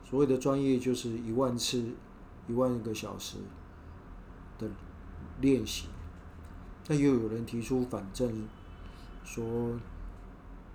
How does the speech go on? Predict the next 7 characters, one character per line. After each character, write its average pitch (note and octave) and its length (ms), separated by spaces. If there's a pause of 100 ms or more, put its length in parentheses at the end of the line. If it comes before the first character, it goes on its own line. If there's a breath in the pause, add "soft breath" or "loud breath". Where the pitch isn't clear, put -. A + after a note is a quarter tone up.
(320)
同 B2 240
样 C3+ 440
错 C#3+ 180
误 C3+ 400
的 A2+ 160
动 A#2+ 240
作 A2 320